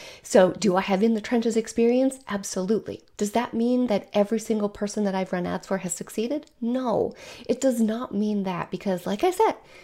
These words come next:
you can put together the best ad strategies in the planet, but if your client is not selling a good product, it's gonna be really hard to be successful with it. So being behind the scenes,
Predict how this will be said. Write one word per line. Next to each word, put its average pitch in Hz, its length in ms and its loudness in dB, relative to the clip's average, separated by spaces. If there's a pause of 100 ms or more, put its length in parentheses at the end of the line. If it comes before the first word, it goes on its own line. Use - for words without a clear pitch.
(140)
you 190 160 0
can 277 160 4
put 320 140 4
together 294 340 2
the 185 100 2
best 262 440 -2
ad 262 240 -2
strategies 233 420 0
in 208 160 2
the 202 60 0
planet, - 500 0 (300)
but 226 100 4
if 226 120 -2
your 277 180 4
client 269 680 2
is 202 160 -6
not 220 360 -6
selling 240 280 0
a 175 80 0
good 226 220 0
product, 208 600 0
it's - 140 -10
gonna 220 160 2
be 214 220 0 (240)
really 240 720 2
hard 190 480 -2
to 202 100 -8
be 175 320 -4
successful 180 800 -8
with - 160 -6
it. - 200 -8 (480)
So - 340 4 (320)
being 233 240 6
behind 277 360 0
the 240 60 -4
scenes, 175 500 -4